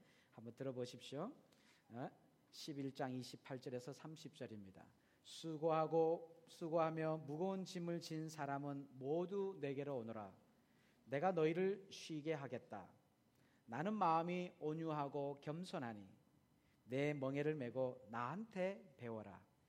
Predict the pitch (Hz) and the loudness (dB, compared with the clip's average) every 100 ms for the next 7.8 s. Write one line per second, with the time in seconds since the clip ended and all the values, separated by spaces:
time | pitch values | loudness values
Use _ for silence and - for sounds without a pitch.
0 | _ - 185 196 190 196 160 143 160 190 | _ -4 2 4 4 2 0 2 0 -2
1 | 233 - - - - 107 120 139 170 185 | -4 -14 -20 -20 -10 -4 -2 0 0 -2
2 | - - - - 165 185 247 233 139 147 | -8 -16 -14 -8 -6 -2 -4 -4 -4 -4
3 | 123 110 - 98 - _ _ _ - _ | -4 -8 -10 -14 -16 _ _ _ -20 _
4 | - 139 165 190 147 143 156 175 190 202 | -2 6 8 8 4 2 2 0 -2 -4
5 | - 165 135 117 156 208 247 - - - | -10 -4 -4 -2 -2 -2 -4 -18 -20 -4
6 | 123 147 165 - 135 143 202 240 - - | 0 0 -2 -6 -6 -4 -4 -6 -14 -20
7 | _ _ _ - - 117 - - | _ _ _ -18 -14 -14 -14 -18